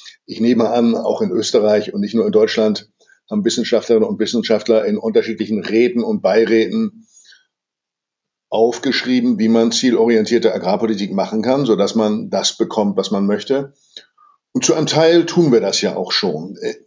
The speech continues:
im Rahmen dessen, was wir zweite Säule der Agrarpolitik nennen, also die gezielte Honorierung der Leistung der Landwirtschaft, die wir haben wollen, die sie aber am Markt,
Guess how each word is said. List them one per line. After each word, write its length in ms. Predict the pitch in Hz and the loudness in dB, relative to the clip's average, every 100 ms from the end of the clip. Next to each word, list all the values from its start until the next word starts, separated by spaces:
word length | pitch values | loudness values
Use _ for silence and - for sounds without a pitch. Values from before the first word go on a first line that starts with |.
| - - | -20 -4
im 220 | 143 131 | 0 2
Rahmen 400 | 104 120 123 117 | 2 2 4 4
dessen, 200 | 113 120 | 2 0
was 140 | 110 - | -2 -2
wir 80 | |
zweite 340 | 107 113 104 101 | -2 -2 0 0
Säule 240 | 101 101 | 0 -2
der 120 | 95 | -2
Agrarpolitik 560 | - 95 95 104 101 92 | -2 -4 -4 -6 -8 -8
nennen, 200 | 95 95 | -6 -6
also 160 | 92 95 | -6 -8
die 120 | 92 | -6
gezielte 500 | 104 - 160 156 123 | -6 -2 0 2 2
Honorierung 560 | 120 107 117 110 107 - _ _ _ _ _ _ - | 2 2 2 2 -2 -6 _ _ _ _ _ _ -2
der 140 | 123 | 2
Leistung 560 | 131 123 113 117 117 110 | 4 2 2 0 -2 0
der 80 | 104 | -2
Landwirtschaft, 560 | 104 101 - 101 - | -2 -4 -4 -6 -6
die 80 | - | -6
wir 160 | 180 98 | -6 0
haben 280 | 139 190 | 0 2
wollen, 340 | 170 165 160 147 | 0 0 -2 -6
die 100 | 131 | -4
sie 140 | 110 | -2
aber 220 | 110 110 | 0 0
am 120 | 107 101 | -2 -2
Markt, 460 | 101 104 - - | -4 -6 -12 -20